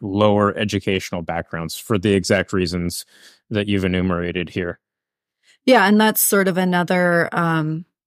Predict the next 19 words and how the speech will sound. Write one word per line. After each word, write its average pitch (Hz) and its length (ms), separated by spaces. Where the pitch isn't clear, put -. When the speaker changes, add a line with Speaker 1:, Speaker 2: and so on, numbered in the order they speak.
Speaker 2:
one 180 280
of 170 160
those 160 260
surprises 170 1040
that 160 580
I 180 80
think 165 220
flies 156 420
in 156 120
the 156 80
face 151 360
of 156 340
a 170 100
lot 156 240
of 160 140
what 151 140
we 156 120
hear. 160 380
Like, 151 400